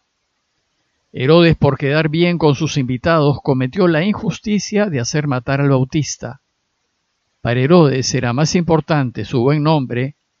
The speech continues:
que la vida de un inocente. Segundo,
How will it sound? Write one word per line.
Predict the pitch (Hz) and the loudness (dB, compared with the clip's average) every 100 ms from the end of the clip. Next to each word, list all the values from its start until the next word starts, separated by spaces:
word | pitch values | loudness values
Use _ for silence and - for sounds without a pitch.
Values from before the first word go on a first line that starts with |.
| _ - | _ -6
que | 135 | -2
la | 120 127 | 2 4
vida | 180 170 180 - _ | 4 4 4 0 _
de | 135 | 0
un | 127 | 0
inocente. | 117 104 87 120 - - - - _ _ _ _ _ _ _ _ _ _ | 0 -4 -6 -8 -10 -16 -20 -20 _ _ _ _ _ _ _ _ _ _
Segundo, | - 202 233 151 104 101 | 2 4 6 4 0 -8